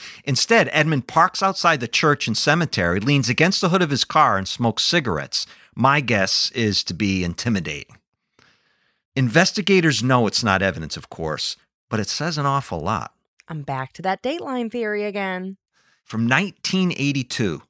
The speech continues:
Speaker 1: all the way up until two thousand five, twenty-three years, many theories are investigated and dozens of interviews are conducted, but nothing budges this case. I mean, I remember living around here during this time, and, uh,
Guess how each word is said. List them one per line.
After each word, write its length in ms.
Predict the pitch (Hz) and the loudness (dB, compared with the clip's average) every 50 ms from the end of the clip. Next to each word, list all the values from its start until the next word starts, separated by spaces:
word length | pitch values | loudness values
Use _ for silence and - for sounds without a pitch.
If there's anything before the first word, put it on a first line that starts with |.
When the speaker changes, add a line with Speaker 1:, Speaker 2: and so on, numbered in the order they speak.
| _ _ _ | _ _ _
Speaker 1:
all 260 | - 120 131 147 151 | -16 -14 -14 -12 -8
the 100 | 151 175 | -6 -6
way 320 | 156 139 143 143 127 120 113 | -4 -2 -2 -2 0 0 0
up 180 | 113 110 - | -2 -2 -4
until 320 | - 90 - - 95 80 - _ | -8 -8 -6 -6 -8 -8 -8 _
two 220 | - - 143 151 135 | -10 -8 -6 -6 -6
thousand 520 | - - 120 110 110 110 101 95 92 90 | -4 -2 0 0 0 0 -2 -6 -6 -6
five, 400 | - - 98 98 76 55 - - _ _ _ _ _ - | -4 0 0 0 0 -2 -6 -16 _ _ _ _ _ -14
twenty-three 480 | - - 147 160 180 170 - - 156 135 | -6 -2 -2 0 0 -2 -2 -2 -2 0
years, 480 | 127 139 151 110 - - - - - - _ _ _ _ _ _ _ _ _ _ | 0 0 0 0 -2 -4 -8 -12 -14 -16 _ _ _ _ _ _ _ _ _ _
many 300 | - 117 135 156 185 196 147 | 2 4 4 4 4 2 0
theories 680 | - - - - 175 190 220 220 196 135 107 92 92 | -2 -6 -6 -2 2 4 4 4 4 2 0 -2 -2
are 140 | 90 78 76 | -4 -4 -4
investigated 880 | 71 69 64 67 64 - - - - 76 78 80 76 90 87 - - - - - - | -6 -8 -10 -8 -6 -6 -8 -8 -10 -10 -8 -8 -8 -8 -10 -12 -16 -20 -20 -12 -4
and 220 | - 127 123 101 | -2 -2 0 2
dozens 400 | - 170 156 170 175 208 196 160 | 2 2 2 2 2 0 0 0
of 160 | 165 127 - - | 0 -2 -2 -2
interviews 560 | 143 147 131 139 123 98 107 107 98 87 98 | -4 -2 0 0 0 0 2 0 0 0 0
are 120 | 90 82 | -2 -2
conducted, 600 | - - 90 82 76 67 65 - - 90 82 - - - - _ - | -2 -4 -8 -6 -6 -8 -10 -8 -10 -10 -10 -12 -14 -20 -20 _ -12
but 140 | - - 139 | -10 -6 -2
nothing 460 | 135 143 180 202 - - 247 214 160 | 0 2 2 2 0 0 -2 -2 -2
budges 540 | 104 - - 131 143 123 107 104 90 85 - | -2 0 2 2 2 2 0 -4 -6 -6 -6
this 200 | - 92 - - | -6 -6 -6 -8
case. 560 | - - 85 67 - - - - - - - _ _ _ _ _ _ _ _ _ _ _ - | -8 -8 -10 -10 -10 -10 -12 -12 -12 -14 -18 _ _ _ _ _ _ _ _ _ _ _ -2
I 60 | 151 | 0
mean, 140 | 165 180 185 | 0 0 2
I 100 | 202 220 | 2 2
remember 380 | 240 233 208 190 196 185 170 151 | 2 2 2 2 2 2 2 2
living 360 | 151 165 196 220 240 175 117 | 2 2 2 2 2 0 0
around 400 | 104 92 90 85 80 78 80 - | 0 -2 -2 -4 -6 -8 -10 -10
here 200 | - 82 80 80 | -10 -10 -10 -10
during 280 | 71 80 76 73 76 | -10 -12 -12 -12 -12
this 280 | 71 62 52 - - - | -14 -14 -14 -12 -12 -12
time, 280 | - 71 50 50 - _ _ _ _ _ | -12 -14 -16 -16 -20 _ _ _ _ _
and, 200 | - 120 131 123 | -4 -2 -2 -2
uh, 160 | 131 - - | -2 -6 -8